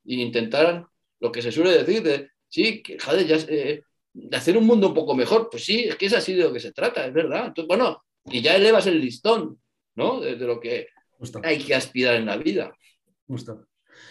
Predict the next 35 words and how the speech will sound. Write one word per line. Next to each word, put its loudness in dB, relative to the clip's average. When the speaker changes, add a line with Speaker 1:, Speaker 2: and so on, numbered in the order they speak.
Speaker 2:
Vale, 4
por 0
seguir, 2
me 0
encanta, 2
me 0
encanta 0
oírte, -4
Carlos. -2
La -2
verdad -2
es -8
que, -6
eh, -10
seguiría, 0
pero -2
yo -12
sé -6
que -4
tu -4
tiempo -2
es 0
limitado, -2
así -4
que, -4
mm, -10
quiero, -4
quiero -2
ir -4
terminando 2
y -2
lanzándote -2
alguna 0
pregunta -2
más. -4